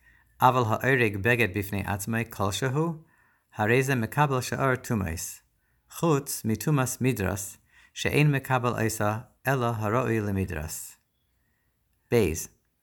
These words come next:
הבגדים העבים ביותר, כגון הלבדין והנמתין הקשין, או הבגדים הרכים ביותר,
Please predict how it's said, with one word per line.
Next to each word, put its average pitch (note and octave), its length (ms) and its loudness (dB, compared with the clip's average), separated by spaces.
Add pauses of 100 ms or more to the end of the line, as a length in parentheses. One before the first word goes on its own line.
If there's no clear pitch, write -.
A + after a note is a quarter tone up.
הבגדים C#3+ 680 2
העבים B2+ 460 0
ביותר, F2 520 -2 (600)
כגון A2+ 520 0 (260)
הלבדין B2+ 840 0 (420)
והנמתין A2 1120 0 (200)
הקשין, G#2+ 680 -4 (600)
או B2+ 60 2
הבגדים A#2+ 680 2
הרכים A#2 640 0
ביותר, G2 580 -2